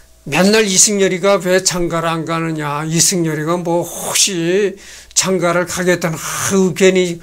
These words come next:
그런 쪽으로만 자꾸 신경을 쓰는데 신경 쓰지 마십시오. 여러분, 결혼해봐야 별거 없습니다. 내가 결혼해, 결혼한 사람들한테 얘기를 해,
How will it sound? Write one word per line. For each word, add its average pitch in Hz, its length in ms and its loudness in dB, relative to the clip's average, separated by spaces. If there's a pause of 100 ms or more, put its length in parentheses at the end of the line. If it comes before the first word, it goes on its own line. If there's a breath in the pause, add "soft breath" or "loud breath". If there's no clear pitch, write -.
(180 loud breath)
그런 196 360 4
쪽으로만 202 500 2
자꾸 175 200 -4
신경을 180 380 0
쓰는데 160 680 -2 (800 soft breath)
신경 180 400 2
쓰지 165 240 -2
마십시오. 156 540 -4 (120)
여러분, 180 540 2 (460 soft breath)
결혼해봐야 196 1000 4 (280)
별거 156 340 -4
없습니다. 143 600 -4 (340 soft breath)
내가 214 260 6
결혼해, 240 600 4
결혼한 214 460 4
사람들한테 202 640 2
얘기를 175 300 4
해, 135 60 -2